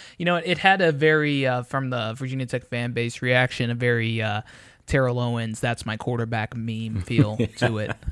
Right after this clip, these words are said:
Speaker 1: except
Speaker 2: Sure.
Speaker 1: instead of quarterback, we're talking about a head coach in this situation. So
Speaker 2: Right.
Speaker 1: that, that to me was funny. Um,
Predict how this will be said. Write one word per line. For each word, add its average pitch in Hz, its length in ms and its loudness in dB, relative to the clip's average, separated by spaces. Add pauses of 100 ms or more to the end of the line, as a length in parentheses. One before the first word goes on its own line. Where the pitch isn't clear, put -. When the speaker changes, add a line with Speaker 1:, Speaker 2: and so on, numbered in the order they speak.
(160)
Speaker 1:
except 117 320 -2
Speaker 2:
Sure. 92 80 0
Speaker 1:
instead 123 320 -4
of 120 160 -6
quarterback, 117 480 -6
we're - 100 -20
talking 107 260 -8
about 110 220 -4
a 104 80 -6
head 117 220 -6
coach 123 260 -4
in 123 60 -8
this 120 120 -4
situation. 120 580 -2
So 120 160 0
Speaker 2:
Right. 80 200 0 (280)
Speaker 1:
that, 170 280 6
that 147 220 6
to 139 100 -2
me 123 160 0
was 120 180 -4
funny. 120 400 -4 (120)
Um, 113 460 -4